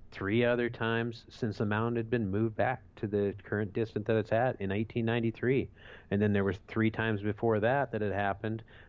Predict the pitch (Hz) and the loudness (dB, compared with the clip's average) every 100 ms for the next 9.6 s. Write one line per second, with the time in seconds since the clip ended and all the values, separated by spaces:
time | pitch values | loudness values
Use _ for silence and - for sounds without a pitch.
0 | - 104 110 110 113 107 110 120 - 107 | -8 -2 0 0 -2 0 0 -2 -2 -4
1 | 107 - - 92 101 104 101 101 98 90 | -4 -8 -4 -2 -2 -2 -2 -2 -2 -6
2 | - 95 90 90 - 80 82 80 - 76 | -6 -4 -2 -2 -2 0 0 0 -4 -8
3 | - - - - 85 90 87 85 - 104 | -10 -20 -12 -2 2 4 2 0 2 4
4 | 101 95 92 92 98 87 - - 110 - | 4 2 0 0 0 -2 -4 -6 -4 -2
5 | 113 95 90 98 98 98 98 - 98 98 | -2 0 0 0 0 0 -2 -2 2 4
6 | 95 98 104 104 90 87 95 110 - 92 | 4 2 2 0 -2 -2 -2 -2 -2 -2
7 | - 104 98 - - - 110 95 92 82 | 0 0 0 -4 -6 2 4 2 -2 -8
8 | 80 98 85 85 85 80 82 82 - 92 | -4 -2 0 0 0 0 -2 -2 0 2
9 | 87 82 - 95 87 87 | 2 0 0 0 2 -2